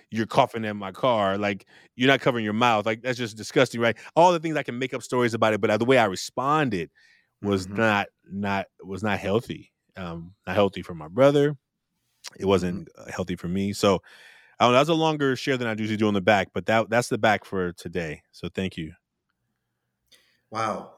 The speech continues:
Speaker 2: Uh, I really appreciate you, you know, revealing that, Ashanti. And, uh, that's heavy stuff to have, uh, the mental illness in your family and to wrestle with those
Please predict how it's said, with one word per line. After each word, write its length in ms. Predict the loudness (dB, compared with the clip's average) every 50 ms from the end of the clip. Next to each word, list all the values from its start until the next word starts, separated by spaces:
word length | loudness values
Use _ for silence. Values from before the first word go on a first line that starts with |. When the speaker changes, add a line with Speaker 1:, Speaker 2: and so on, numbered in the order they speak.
| _ -16
Speaker 2:
Uh, 340 | -14 -10 -8 -8 -8 -8 -10 -12 -16 _ _
I 40 | -16
really 240 | -10 -8 -8 -8 -8
appreciate 500 | -8 -10 -10 -10 -10 -8 -10 -10 -10 -10
you, 220 | -12 -12 -14 -14 -16 -20 -20 _ _ -20 -20 -20 _ _ _ _ _ _ _ _ _ _ _ _ _ _ -20 -20 -20 -20 _ -20 -20 _ _ -20
you 180 | -20 -16 -14
know, 60 | -14 -12 -12
revealing 380 | -10 -8 -6 -6 -4 -4 -4 -4
that, 400 | -4 -6 -8 -10 -12 -20 -20 -20 -20 -20 _
Ashanti. 600 | -20 -18 -16 -12 -12 -12 -12 -12 -10 -10 -10 -10
And, 180 | -10 -10 -10 -8
uh, 260 | -6 -6 -6 -6 -8 -10 -12 -14 -16 -16 -16 -20 -20 -20 -20 -20 -20 -20 -20 -20 -20 -20 _ _ _ _ _ -6
that's 280 | -4 -4 -2 -2 -4 -4
heavy 200 | -4 -4 -4 -4
stuff 540 | -4 -2 0 0 0 0 -2 -4 -12 -10
to 120 | -8 -8 -6
have, 460 | -4 -2 -2 -4 -4 -6 -10 -16 -20 _ _ _ _ _ _ _ -20
uh, 340 | -20 -20 -20 -20 -20 -20 -20 -20 _ _ _ _ _
the 80 | -14 -10
mental 220 | -8 -8 -6 -6
illness 360 | -6 -6 -6 -6 -8 -8 -8
in 80 | -10 -10
your 120 | -10 -8
family 340 | -6 -4 -4 -4 -4 -4 -6
and 80 | -6 -6
to 60 | -6
wrestle 360 | -6 -8 -8 -8 -8 -8 -8
with 180 | -8 -8 -10 -10
those 380 | -10 -10 -10 -10 -12 -14 -16